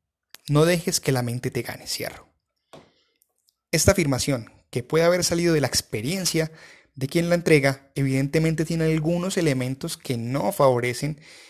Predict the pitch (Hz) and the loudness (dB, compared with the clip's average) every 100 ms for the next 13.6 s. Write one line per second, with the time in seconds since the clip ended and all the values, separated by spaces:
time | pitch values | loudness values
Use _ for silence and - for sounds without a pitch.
0 | _ - 139 131 127 - 127 147 147 131 | _ -6 -2 -2 0 0 2 -2 0 -4
1 | - 131 - 127 - 131 - - _ _ | -2 -6 -4 -4 -4 -6 -10 -14 _ _
2 | _ _ _ _ _ _ _ _ _ _ | _ _ _ _ _ _ _ _ _ _
3 | _ - 123 147 147 185 180 156 147 165 | _ -12 -2 4 6 6 6 2 2 -2
4 | 175 135 131 143 147 - 165 165 170 165 | -4 -4 -2 -4 0 4 4 6 2 4
5 | 143 - 123 123 143 139 120 117 127 - | 0 -2 -4 -2 0 0 -4 -4 -4 -6
6 | - _ _ _ _ _ _ _ _ 139 | -16 _ _ _ _ _ _ _ _ -6
7 | 123 - 190 196 220 220 151 - - 175 | -6 -6 -6 -2 -4 -4 -6 -6 -2 -2
8 | 170 - 202 196 196 214 233 - _ _ | -2 -2 -2 -4 -4 -6 -6 -14 _ _
9 | _ _ - 143 139 175 160 131 147 139 | _ _ 0 0 2 0 0 0 0 -2
10 | 160 160 131 120 - 151 151 - 127 123 | 0 -2 -2 -2 2 2 2 -12 -2 2
11 | 160 147 160 - 202 - - _ _ 135 | 4 4 2 -4 -6 -8 -20 _ _ 2
12 | 127 - 127 127 139 151 143 - 127 135 | 2 -2 -4 -2 -2 -2 -4 -10 -6 -4
13 | 135 127 147 117 - | -4 0 0 0 -10